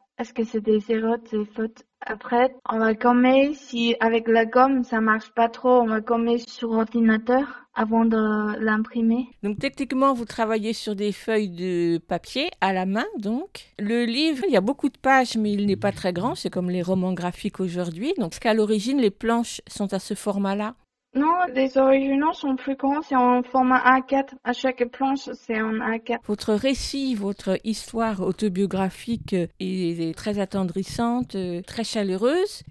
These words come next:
Speaker 2: Il n'y a pas beaucoup de scènes drôles, pas beaucoup de scènes amusantes, mais n'empêche que vous glissez des détails amusants dans vos images. Alors moi, il y en a une qui m'a beaucoup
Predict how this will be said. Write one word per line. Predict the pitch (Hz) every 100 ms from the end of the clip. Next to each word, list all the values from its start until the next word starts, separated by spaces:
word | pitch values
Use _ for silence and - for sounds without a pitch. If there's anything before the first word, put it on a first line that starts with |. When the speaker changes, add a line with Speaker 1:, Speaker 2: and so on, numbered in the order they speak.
| 180
Speaker 2:
Il |
n'y | 214
a |
pas | 202 339
beaucoup | 359 339 294
de | 233 233
scènes | - 240 214 185 -
drôles, | 180 202 233 370 427 - -
pas | -
beaucoup | 220 220 - 226 214
de | 180
scènes | 185 220 202 -
amusantes, | 190 180 208 359 -
mais | 208 254 -
n'empêche | 226 233 277 349 -
que | 233
vous | 202 214 -
glissez | 160 214 285 - - 311
des | 240 202
détails | 202 214 254 240 233 -
amusants | 208 208 208 190 247 311
dans | 175 208
vos | 220
images. | 208 196 175 214 180
Alors | 196
moi, | 180 202
il |
y |
en | 170
a | 175
une | 220
qui | - 180
m'a | 185
beaucoup | 190 185